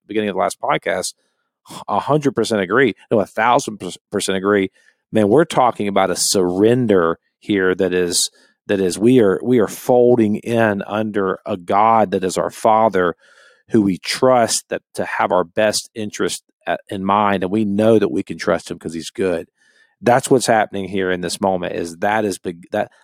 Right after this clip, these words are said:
that, that truth, that reality is coming to earth, and it's being sewn up in the baptism of Jesus.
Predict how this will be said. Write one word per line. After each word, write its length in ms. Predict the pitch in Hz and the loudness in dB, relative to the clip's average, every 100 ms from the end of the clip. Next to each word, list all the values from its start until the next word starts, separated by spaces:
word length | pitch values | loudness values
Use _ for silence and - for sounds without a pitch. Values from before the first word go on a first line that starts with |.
| - | -6
that, 220 | 104 117 - | -2 0 0
that 320 | 110 127 - | 0 0 -2
truth, 500 | - - 151 113 - | -6 2 6 6 4
that 220 | 117 - | -2 -2
reality 560 | 107 98 107 113 101 92 | -2 -2 2 2 2 -2
is 120 | 87 | -6
coming 380 | - 127 110 101 | -8 -6 -6 -6
to 100 | - | -6
earth, 300 | 107 95 87 _ _ _ _ | -4 -2 -4 _ _ _ _
and 120 | - 98 | -6 -6
it's 140 | - | -4
being 320 | 104 104 90 | -2 0 0
sewn 400 | 78 117 104 98 | -2 2 2 2
up 220 | 98 92 | 0 -2
in 100 | 92 | -4
the 80 | 90 | -8
baptism 480 | 90 92 - 85 82 | -4 -4 -4 -8 -10
of 60 | 85 | -8
Jesus. 480 | 127 101 - - | -8 -8 -14 -16